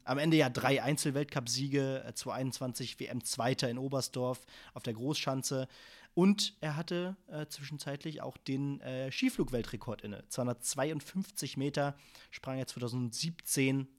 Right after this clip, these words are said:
Ähm, der wurde dann eben nur von Stefan Kraft übertroffen. Dreißig Minuten später übrigens. Äh, <laughs> das war wirklich echt ein packender, packender Wettbewerb. Aber ja, äh, da geht auf jeden Fall ein großer. Wer noch größer ist,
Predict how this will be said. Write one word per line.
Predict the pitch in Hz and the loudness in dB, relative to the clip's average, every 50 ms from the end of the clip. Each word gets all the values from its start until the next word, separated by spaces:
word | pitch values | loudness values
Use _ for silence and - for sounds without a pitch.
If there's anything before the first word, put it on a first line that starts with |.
| _ | _
Ähm, | - 117 117 117 117 117 120 117 131 143 - _ - - | -8 -6 -4 -2 -2 -4 -4 -6 -10 -14 -20 _ -8 -4
der | 123 113 | -2 -2
wurde | 117 123 131 127 120 | 0 -2 -2 -2 -2
dann | 123 123 | -4 -4
eben | 120 117 113 110 110 117 | -4 -6 -6 -6 -4 -2
nur | 131 135 127 | -2 -2 -2
von | - - 127 | -2 -4 -6
Stefan | 117 - - 117 - 113 | -6 -6 -8 -8 -8 -8
Kraft | 107 - 120 117 - - - - - - - - - - - - - - - - - | -6 -4 -4 -4 -4 -6 -16 -16 -18 -20 -20 -20 -20 -20 -20 -18 -14 -14 -12 -6 -4
übertroffen. | 143 127 117 127 120 113 110 - - _ _ - - - 160 147 - 175 170 185 - - - | -2 0 2 4 2 2 0 -2 -12 _ _ -6 0 4 4 4 4 4 2 2 0 -6 -2
Dreißig | - 123 127 123 117 110 | 4 6 6 6 6 6
Minuten | 143 143 147 160 143 | 6 6 6 4 2
später | - - - 131 - 156 156 - - | 0 0 0 -2 -2 -2 -4 -6 -8
übrigens. | 147 131 135 139 147 160 - - - - - - - - _ - | -10 -6 -6 -4 -4 -6 -8 -10 -14 -16 -18 -16 -18 -16 _ 0
Äh, | 139 127 127 113 110 - - | 2 4 4 4 4 2 0
<laughs> | - - - | 0 2 6
das | - 190 131 147 | 6 6 8 8
war | 143 139 | 6 6
wirklich | 143 135 139 127 - - - - - - - | 6 4 2 -2 -4 -6 -12 -10 -10 -8 -4
echt | 139 127 - - - - | -4 -4 -4 -4 -12 -6
ein | - 131 127 | -2 -2 -2
packender, | - - - - - 131 117 113 107 104 - - - _ _ - - - | 0 0 0 0 2 0 0 0 -2 -4 -8 -12 -16 _ _ -20 -16 -10
packender | - 139 - 127 113 113 | -8 -8 -6 -6 -6 -6
Wettbewerb. | 113 - - 117 113 120 135 - - 135 | -6 -8 -8 -8 -6 -4 -4 -4 -2 0
Aber | 127 143 | 4 6
ja, | 143 131 110 101 - - | 6 6 4 2 -4 -6
äh, | 123 117 113 113 | -4 -4 -4 -4
da | 120 - 123 123 | -2 -2 -2 0
geht | 135 143 - | 0 -2 -4
auf | 123 - | -4 -4
jeden | 143 127 120 | -4 -4 -4
Fall | - 135 127 123 - - | -4 -4 -4 -4 -6 -6
ein | 135 131 127 120 | -4 -2 -2 -2
großer. | 120 117 120 135 160 160 - 180 170 175 175 - - - - - - - - - - - - - - - | -4 -4 -2 0 0 0 2 0 0 0 -2 -4 -10 -18 -18 -18 -18 -18 -18 -20 -20 -20 -20 -20 -16 -4
Wer | 127 120 143 139 135 | 4 8 10 10 10
noch | 135 143 151 147 - | 10 10 8 6 4
größer | - 135 147 165 165 - 190 170 | 0 4 6 6 8 8 6 4
ist, | 202 220 - - - - | 4 4 2 2 0 -2